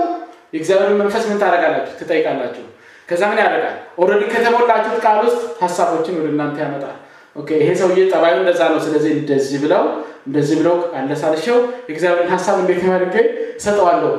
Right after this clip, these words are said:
ትላላችሁ ማለት ነው። ስለዚህ ቃሉን ስንሞላ የእግዚአብሔር መንፈስ ምን ያደርጋል? ከተሞላነው ቃል ውስጥ ነው። ሰዎችን እንኳን እንዴት አፕሮች ማድረግ እንዳለብን ሐሳብ የሚሰጠን ማለት ነው።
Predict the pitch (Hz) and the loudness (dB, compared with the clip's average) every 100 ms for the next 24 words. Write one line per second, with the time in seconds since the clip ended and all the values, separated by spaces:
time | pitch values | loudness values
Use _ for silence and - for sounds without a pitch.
0 | - - 160 156 143 139 139 127 123 - | -6 -2 0 2 0 -4 -6 -8 -10 -12
1 | - 185 208 226 220 226 254 294 294 262 | -6 0 2 2 2 2 2 -2 0 0
2 | 240 233 233 226 202 208 220 214 208 208 | 2 2 4 4 2 2 2 2 0 0
3 | 185 170 - 117 - - - - - - | 0 0 0 -2 -4 -8 -18 -20 -10 -2
4 | 208 277 285 269 220 220 208 196 185 - | 2 4 4 4 2 2 0 2 2 2
5 | - - - - - - _ _ _ _ | -2 -4 -6 -8 -12 -20 _ _ _ _
6 | _ _ - 233 240 277 277 269 - 208 | _ _ -10 -4 0 0 0 0 2 2
7 | 196 185 175 170 165 160 151 151 143 139 | 2 0 0 -4 -2 0 0 -2 -4 -4
8 | - 175 175 - 180 151 147 143 - 127 | -4 -4 -2 0 0 2 0 0 -2 -4
9 | 120 113 113 - 104 | -4 -4 -6 -10 -14